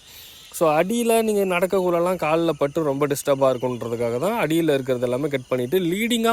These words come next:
போற அந்த ஒரு, ஆ, நோடை மட்டும் விட்டுருங்க. ஸ்ட்ரெயிட்டா மேல போகும். அதுக்கப்புறமா எப்ப கட் பண்ணணுன்றதை நான் உங்களுக்கு வந்து சொல்றேன். டிராகன் ஃப்ரூட்ல நிறைய சத்து இருக்கு. முக்கியமா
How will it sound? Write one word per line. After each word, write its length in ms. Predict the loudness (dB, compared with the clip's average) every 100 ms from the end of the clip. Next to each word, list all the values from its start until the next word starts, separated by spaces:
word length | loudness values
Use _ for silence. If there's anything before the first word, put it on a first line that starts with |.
| 2
போற 320 | 2 4 2 -2 -18 -20 -12
அந்த 340 | -2 2 4 4
ஒரு, 440 | 4 4 4 4 0 0
ஆ, 60 |
நோடை 340 | 2 4 4 4
மட்டும் 320 | 0 -2 -4
விட்டுருங்க. 280 | -4 -4 -6 -12 _ _ -20 -20 _ -20 -10
ஸ்ட்ரெயிட்டா 400 | -2 0 2 2
மேல 260 | 2 2 0
போகும். 420 | -2 0 0 0
அதுக்கப்புறமா 480 | 0 0 0 2 0
எப்ப 240 | 0 0
கட் 160 | -2 0
பண்ணணுன்றதை 500 | 0 0 0 0 0
நான் 40 |
உங்களுக்கு 340 | 0 -2 -2 -4
வந்து 220 | -6 -6
சொல்றேன். 480 | -4 -4 -2 -2 -4 -8 -20 -20 -4
டிராகன் 460 | 2 2 2 0 0
ஃப்ரூட்ல 380 | 0 2 2 2
நிறைய 420 | 2 0 2 0
சத்து 260 | 0 -2 -2
இருக்கு. 240 | -2 -2
முக்கியமா 400 | -2 -2 -2 0